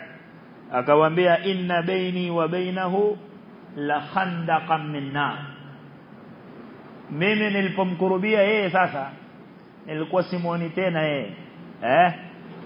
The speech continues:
Baina yangu na baina yake Mtume sallallahu alaihi wasallam katikati kuna mtaro wa moto, shimo la moto, la rurumba moto. Nimekuta hivyo.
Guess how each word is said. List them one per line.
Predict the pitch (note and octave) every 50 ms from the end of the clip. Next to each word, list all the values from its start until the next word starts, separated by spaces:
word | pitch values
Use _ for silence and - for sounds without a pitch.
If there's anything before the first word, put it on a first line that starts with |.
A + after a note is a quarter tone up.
| - - -
Baina | E3 E3 F3 F3 F3 F3+ F3+ F3+
yangu | G3 G#3 G#3 G#3 G3 F#3+ F#3+
na | F#3 F3+ F3+
baina | F3 F#3 F#3 F#3 F#3 F#3 F#3
yake | F#3 G3 G3+ F#3 F#3+ F3 F3
Mtume | E3 E3 - G3 F#3 F3
sallallahu | E3 F3 D#3+ D#3+ F#3
alaihi | F#3 F#3+ G3
wasallam | G3+ G3 - - -
katikati | - D#3+ D#3 - - - F#3 F#3 F#3 F3+ - E3 E3 E3+ E3 - - - - - - - - - -
kuna | - A#2+ D3+ D3+ D3+
mtaro | D3+ D3 - - - F3 E3+ D#3+ D3+ D3 C#3+
wa | C#3 C#3
moto, | C#3+ D3+ D3+ D3 - - - - - - - - -
shimo | F3+ F3+ F3 D#3+ D3 C#3+
la | C#3+ C#3+
moto, | C#3 D3 D3+ D3 C#3 - - - - - - - - - - - - - - -
la | B2+
rurumba | C3 C3+ C#3 D3 E3 E3 D#3 D3 C#3+
moto. | C#3 C3+ B2 A2+ - - - - - - - -
Nimekuta | C3+ C#3 C#3 C3 - - E3 - C#3+ C#3
hivyo. | C#3 C3+ A#2+ -